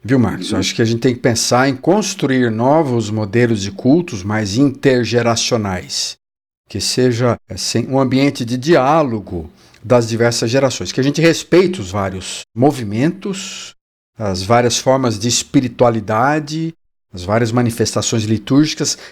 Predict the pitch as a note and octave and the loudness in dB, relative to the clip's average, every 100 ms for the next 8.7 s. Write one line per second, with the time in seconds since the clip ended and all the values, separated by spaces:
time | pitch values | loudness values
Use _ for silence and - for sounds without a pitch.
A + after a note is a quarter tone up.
0 | _ _ _ _ _ - E3+ F3 A3+ F3+ | _ _ _ _ _ 4 4 4 2 2
1 | - - C3 A#2 G#2+ G#2 F2+ - F2+ A#2 | -2 2 2 4 0 -4 -6 -10 -4 0
2 | A#2 B2 C3+ D3+ C3+ B2+ A#2 A#2 A2+ - | 2 2 2 0 0 0 0 -2 -4 -4
3 | G#2+ G#2 B2 C3 A#2+ C#3+ - E3 - F#3+ | -2 -2 -2 0 2 0 0 -4 -2 -4
4 | F#3+ - E3 E3 E3+ A3 C4 G#3+ A3+ - | -4 -2 0 2 4 4 4 2 2 0
5 | D3 F#3 F#3+ B2+ C#3 C#4+ D#4 F#3 D3 C3+ | 0 0 -2 -6 0 2 2 0 0 0
6 | A2+ - G#2+ F3+ G3 F3+ E3+ F3+ D3+ G#2 | -2 -6 0 0 2 2 0 -2 -4 -6
7 | F2+ - A2 C3 B2+ A#2 - A#2 B2 A#2 | -6 -6 2 2 2 -4 0 2 2 2
8 | A#2 A2 - - B2+ B2 A2+ | 0 -2 -2 0 2 2 0